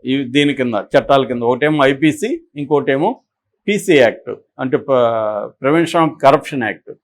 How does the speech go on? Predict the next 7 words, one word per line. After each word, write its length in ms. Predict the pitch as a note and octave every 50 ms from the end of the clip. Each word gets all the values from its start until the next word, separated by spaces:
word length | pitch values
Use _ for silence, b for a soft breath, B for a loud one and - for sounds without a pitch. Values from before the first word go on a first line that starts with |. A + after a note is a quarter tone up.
| _ _ _ _ _ -
ఇక్కడేమో 420 | D3+ D3 - F3 F3+ F#3+ G3 G3+
పిఎంఎల్ఏ, 880 | F#3 - - E3 F#3+ A3 A3+ A3 G#3+ G3 F3+ E3+ E3 E3 D#3+ D3+ D3 D3
ఇది 120 | C3 C3+
కొద్దిగా 640 | A#2+ - D3 C3+ C#3+ C#3 C3 C#3 C3 B2 A#2+ A#2+ A#2
రిగరస్గా 600 | A2+ B2+ C3 D#3+ D#3+ D#3+ D#3 D#3+ - E3 D#3+ D#3
ఉండే 340 | D3 C#3+ C3+ B2+ B2+ B2 A2
చట్టము, 640 | F#2+ - - _ - C#3+ - - C3 A#2 A2 G2 -